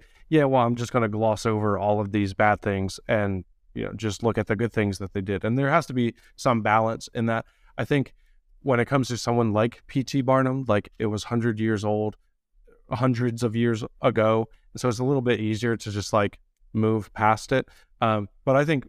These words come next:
even within Christian circles today, we have pastors and leaders and teachers who, I think of someone like Ravi Zacharias, who, um, put a lot of good teaching out in the world. And then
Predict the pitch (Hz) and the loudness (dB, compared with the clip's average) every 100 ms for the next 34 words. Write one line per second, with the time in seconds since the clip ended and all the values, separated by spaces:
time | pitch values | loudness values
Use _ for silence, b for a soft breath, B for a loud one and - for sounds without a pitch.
0 | - 147 147 123 127 - 135 - 117 131 | -4 0 2 2 -2 0 -2 -2 -4 -2
1 | 120 117 - 113 127 95 107 113 107 - | -2 -4 -2 2 2 2 0 2 0 -2
2 | b b - 120 107 - 113 104 101 101 | b b 0 0 0 0 0 0 0 0
3 | 117 113 113 104 95 - 123 - 110 104 | 2 2 0 0 -6 -2 -4 0 0 -2
4 | b b - 123 113 107 - _ _ - | b b -4 -2 0 -2 -6 _ _ -6
5 | 113 131 117 107 101 - - 120 110 107 | -2 0 2 0 -2 -10 0 2 4 2
6 | 101 113 113 110 117 104 104 101 123 95 | 2 2 2 2 0 0 0 4 4 2
7 | - - 120 107 101 _ _ - 107 101 | -4 -2 0 0 -4 _ _ -2 0 2
8 | 98 - _ _ _ _ _ _ _ _ | -2 -8 _ _ _ _ _ _ _ _
9 | _ - 165 117 117 127 135 110 123 117 | _ 0 2 2 2 2 2 0 -6 -4
10 | 135 139 - 135 - 117 117 117 120 107 | -2 -2 -4 -6 -2 0 0 0 -2 -2
11 | 101 123 117 110 b b - 113 117 110 | 0 2 2 -2 b b -2 0 2 0